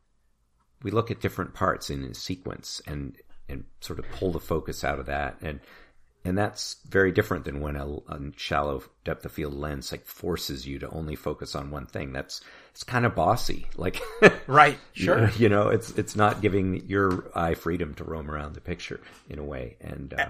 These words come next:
Speaker 2: A-, absolutely.
Speaker 1: y-,
Speaker 2: Absolutely.
Speaker 1: yeah, yeah.
Speaker 2: So, um, one of the other things that I like about Pinhole is because the exposures are long. I mean, uh,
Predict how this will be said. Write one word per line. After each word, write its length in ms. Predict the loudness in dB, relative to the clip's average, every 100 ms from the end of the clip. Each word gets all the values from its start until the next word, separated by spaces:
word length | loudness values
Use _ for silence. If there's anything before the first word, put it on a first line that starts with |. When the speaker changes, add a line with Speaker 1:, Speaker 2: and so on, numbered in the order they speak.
| -2
Speaker 2:
A-, 40 | -2
absolutely. 680 | 0 -2 -4 -4 -6 -12 -10
Speaker 1:
y-, 80 | -8
Speaker 2:
Absolutely. 680 | -8 -6 -6 -6 -6 -10 -14 -16 -18
Speaker 1:
yeah, 120 | -14 -14
yeah. 60 | -14 -18 0
Speaker 2:
So, 520 | 6 6 4 -2 -4 4
um, 460 | 8 10 8 2 -10 -8
one 240 | 0 2 2
of 80 |
the 160 | 2 0
other 160 | 0 0
things 380 | -4 -6 -6
that 100 | -4
I 120 | -2 -4
like 760 | -6 -6 -2 0 -2 -10 -18 _ -2
about 920 | -2 2 2 2 -2 _ -8 -8 -10 _ _ _ _ _ _
Pinhole 760 | -4 -2 -2 -2 -2 -2 -4 -6 -4
is 260 | -4 -4
because 920 | -8 -10 -8 -4 -2 -2 -4 -6 -8 -12 _ _ _
the 120 | 0
exposures 840 | 0 0 0 2 0 -2 -4 -10 -16 _ _ _
are 460 | 6 8 6 4 0
long. 580 | -2 2 4 2 -2 -6
I 100 | -4
mean, 300 | -2 -2 -6 -12 -20 -20 _ _ _ _ -18 4
uh, 300 | 6 6